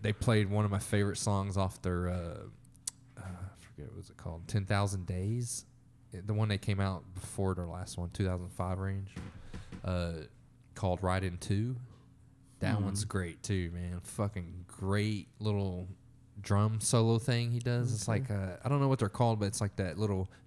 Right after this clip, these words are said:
Speaker 1: doo-doo-doo-doo. It's like a, it sounds like he's hitting, like, small little drums,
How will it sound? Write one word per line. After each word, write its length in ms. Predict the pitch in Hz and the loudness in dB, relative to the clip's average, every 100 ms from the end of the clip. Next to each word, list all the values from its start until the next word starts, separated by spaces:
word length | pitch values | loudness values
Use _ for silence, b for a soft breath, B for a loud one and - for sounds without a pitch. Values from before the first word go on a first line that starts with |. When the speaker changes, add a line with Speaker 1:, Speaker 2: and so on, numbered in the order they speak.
| - | -6
Speaker 1:
doo-doo-doo-doo. 440 | 254 - 233 233 226 - - | -4 -2 -2 -2 -4 -8 -12
It's 120 | - | -8
like 180 | 98 101 | -6 -4
a, 220 | 92 90 - - B B B B B B B - | -4 -6 -12 -20 B B B B B B B -10
it 80 | |
sounds 260 | - 143 143 | -2 0 2
like 80 | 139 | 0
he's 140 | 107 | 2
hitting, 200 | 147 123 | 2 2
like, 160 | 120 101 | 0 0
small 400 | - 120 113 110 | 0 4 4 6
little 160 | 107 90 | 4 2
drums, 720 | - 98 87 80 - - | 2 2 2 -4 -12 -12